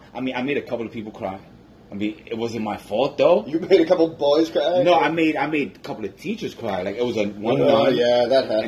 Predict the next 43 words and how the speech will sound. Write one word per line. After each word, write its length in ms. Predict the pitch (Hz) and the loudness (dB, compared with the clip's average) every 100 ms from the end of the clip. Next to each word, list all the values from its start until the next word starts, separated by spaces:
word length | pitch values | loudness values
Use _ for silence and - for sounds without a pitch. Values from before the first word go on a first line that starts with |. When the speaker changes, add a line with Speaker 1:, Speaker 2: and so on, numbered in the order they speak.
| 113 | -2
Speaker 2:
happens. 140 | 113 | -2
Speaker 1:
it 80 | 110 | -4
was 140 | 101 | -8
one 240 | 98 113 117 | -8 -8 -8
teacher. 560 | 123 113 120 110 107 - - - - - - | -10 -10 -4 -4 -4 -10 -20 -20 -20 -20 -20
I 140 | - 135 | -8 -6
mean, 380 | 131 117 104 98 | -4 -4 -6 -8
I 80 | 101 | -6
don't 240 | 160 147 - | -4 -4 -4
think 140 | 117 | -2
I 40 | 98 | -2
was 180 | 90 85 | -4 -8
that 200 | 92 113 | -8 -6
much 220 | 104 - | -8 -10
of 100 | 85 | -10
a 100 | 87 | -10
nut. 300 | 87 92 101 | -6 -6 -6
I 80 | 104 | -6
mean, 160 | 107 113 | -6 -4
it 100 | 127 | -2
was 140 | 123 | -2
a 80 | 110 | -2
bunch 300 | 95 196 156 | 0 -2 -2
of 100 | 104 | -2
us. 140 | 95 | -2
It 60 | 104 | -2
was 120 | 101 | -6
a 60 | 92 | -8
bunch 260 | 110 - | -8 -8
of, 100 | 127 | -6
like, 320 | 104 95 90 | -4 -4 -6
funny 340 | - 101 98 90 - - - | -8 -6 -6 -8 -12 -20 -14
guys. 360 | 95 92 85 85 | -8 -6 -8 -10
It 60 | |
was 80 | 95 | -4
Speaker 2:
Yeah, 160 | 131 131 | -2 0
I'm 100 | 139 | 0
Speaker 1:
all 240 | 135 131 | 4 6
Speaker 2:
sure 120 | 120 | 6
it 20 | 127 | 2
was 100 | 110 | 0
not 140 | 139 | -8
Speaker 1:
hilarious. 720 | 113 110 110 151 147 104 87 | -8 -6 -6 -4 -4 -4 -6